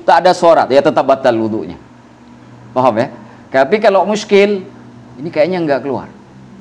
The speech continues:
Tapi enggak deh, tapi ya gitu-gitu kan. Nah, maka ambil yang yakin, "Da' ma yuribuka ila ma." Kalau yakin betul,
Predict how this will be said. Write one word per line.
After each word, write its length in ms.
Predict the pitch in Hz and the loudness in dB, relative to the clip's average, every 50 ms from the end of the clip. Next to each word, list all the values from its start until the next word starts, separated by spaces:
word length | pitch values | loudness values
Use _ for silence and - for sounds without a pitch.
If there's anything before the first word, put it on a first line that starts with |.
| - - - - - - - - | -20 -20 -20 -20 -20 -18 -10 -8
Tapi 640 | 214 208 208 - 247 269 269 269 262 262 247 240 - - - - | -8 -8 -8 -8 -10 -8 -8 -8 -8 -10 -10 -12 -16 -20 -12 -12
enggak 320 | 185 143 127 - - - 208 233 | -10 -8 -6 -6 -6 -6 -6 -8
deh, 80 | 214 - - - _ - | -10 -12 -16 -20 _ -14
tapi 320 | - 208 214 208 - 226 | -14 -12 -12 -12 -8 -4
ya 320 | 180 165 180 190 208 226 220 | 0 0 2 4 2 2 2
gitu-gitu 320 | 220 208 202 196 175 175 | 2 2 2 4 4 4
kan. 220 | 208 269 294 - - - - - - - - - - | 2 2 2 -2 -8 -12 -14 -20 -20 -20 -20 -20 -16
Nah, 400 | 92 90 90 87 85 82 76 82 | -14 -12 -10 -10 -12 -12 -14 -12
maka 340 | 90 98 98 127 151 185 214 226 254 262 254 - - - - - | -12 -10 -2 0 2 4 4 4 4 2 -2 -6 -14 -20 -8 -2
ambil 480 | - 185 196 196 202 208 226 220 202 | -2 0 0 0 0 0 0 2 2
yang 180 | 185 185 175 165 | 2 2 2 2
yakin, 380 | 160 170 - - 139 117 120 | 0 0 0 0 -4 -4 0
"Da' 240 | 131 165 165 - - | 0 0 0 0 -4
ma 160 | 160 160 156 | -4 -2 0
yuribuka 560 | 151 147 151 147 147 143 147 139 - 170 160 127 | 0 0 0 -2 -2 -4 -6 -4 0 0 0 0
ila 300 | 127 135 131 131 127 123 | 0 0 2 2 2 2
ma." 140 | 131 127 120 - - - - - - - | 0 -2 -2 -4 -6 -14 -20 -20 -6 -2
Kalau 400 | 240 240 233 240 269 320 349 285 | 0 0 0 2 4 4 4 4
yakin 640 | 294 294 302 285 285 - - 294 311 302 302 285 | 4 2 2 2 2 -2 0 2 4 4 4 4
betul, 480 | 302 302 - - - - 330 311 285 - | 2 0 -2 -10 -2 2 4 4 4 4